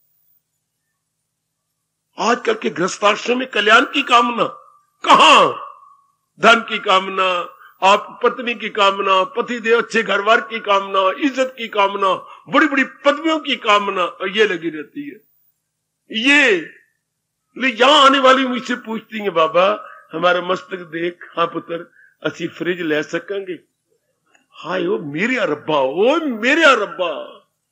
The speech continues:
ओ रब तू की कर रहे हैं? इधर देखना इनकी तरफ, मैं फ्रिज ले सकूंगा।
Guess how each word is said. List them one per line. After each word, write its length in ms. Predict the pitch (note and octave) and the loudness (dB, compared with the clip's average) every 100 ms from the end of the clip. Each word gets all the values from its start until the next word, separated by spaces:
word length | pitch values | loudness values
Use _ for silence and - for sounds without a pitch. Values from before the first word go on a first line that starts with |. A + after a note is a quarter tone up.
| _ _ _ | _ _ _
ओ 120 | - A#3 | 2 6
रब 280 | A#3+ C4 - | 6 4 0
तू 100 | C#4+ | -6
की 240 | - E4 | 0 0
कर 200 | D#4+ A#3+ | 4 4
रहे 320 | A3+ A#3 B3 | 4 6 6
हैं? 140 | D4 D4 | 6 4
इधर 220 | A3+ C4 | 4 2
देखना 500 | C4 C#4 B3+ C#4 C4+ | 4 0 2 2 2
इनकी 360 | C#4+ A#3+ A#3 | 2 -6 -8
तरफ, 400 | A3 A3 F#3 - - E3+ _ _ | -6 0 0 -2 -12 -12 _ _
मैं 260 | F3+ G#3 G#3 - - - - | -18 -8 -8 -8 -20 -20 -8
फ्रिज 220 | G3+ G3+ | -6 -4
ले 160 | F3+ F3+ | -6 -6
सकूंगा। 580 | G3 - F#3+ E3 - | -8 -10 -12 -12 -18